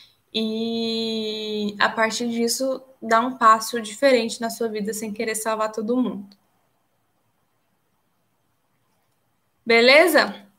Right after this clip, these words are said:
A, a Rosângela falando, né, lá, lá atrás, sobre com ela faz o contrário, ela emagrece, né, Rosângela? E aí é importante pra você ver se é um emagrecimento que,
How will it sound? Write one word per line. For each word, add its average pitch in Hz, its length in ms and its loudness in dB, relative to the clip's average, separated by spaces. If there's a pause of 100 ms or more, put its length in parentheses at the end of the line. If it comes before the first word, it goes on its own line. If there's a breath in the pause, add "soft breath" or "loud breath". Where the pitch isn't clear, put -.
(340)
A, 294 500 4
a 269 60 2
Rosângela 269 520 0
falando, 269 520 0
né, 254 480 0 (200)
lá, 220 280 0 (120)
lá 220 180 -8
atrás, 208 460 -2
sobre 233 1120 -2 (1600)
com 254 120 4
ela 247 180 6
faz 254 200 4
o 262 100 0
contrário, 226 540 2
ela 208 120 -4
emagrece, 220 840 0 (480 loud breath)
né, 233 180 0
Rosângela? 240 480 0
E 226 140 4
aí 233 200 8
é 269 40 6
importante 294 720 2
pra 277 200 2
você 262 380 2
ver 220 480 4
se 415 160 -4
é 269 40 2
um 254 40 0
emagrecimento 226 880 -2
que, 202 240 -14